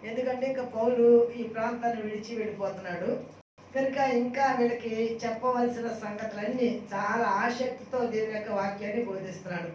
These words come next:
వాడు కూడా చాలా ఆసక్తితో, శ్రద్ధతో దేవుని యొక్క వాక్యాన్ని వింటున్నారు.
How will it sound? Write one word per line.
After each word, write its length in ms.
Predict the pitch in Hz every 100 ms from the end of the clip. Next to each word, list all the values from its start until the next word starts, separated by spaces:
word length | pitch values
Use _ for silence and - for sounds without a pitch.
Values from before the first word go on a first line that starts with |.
| - - - - - 202
వాడు 240 | 214 247 269
కూడా 260 | 277 277
చాలా 500 | 262 247 220 233 269
ఆసక్తితో, 720 | 254 233 - 240 240 - 262 247
శ్రద్ధతో 600 | 220 196 202 208 262 226
దేవుని 300 | 214 202 202
యొక్క 120 | 196
వాక్యాన్ని 580 | 196 196 196 196 196 185
వింటున్నారు. 400 | 185 180 180